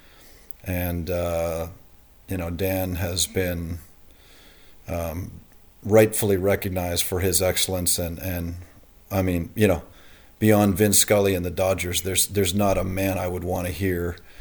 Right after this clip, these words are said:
um, broadcasting a, a ball game other than Dan. And the,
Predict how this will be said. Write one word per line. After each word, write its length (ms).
um, 420
broadcasting 720
a, 180
a 100
ball 260
game 280
other 220
than 200
Dan. 300
And 120
the, 120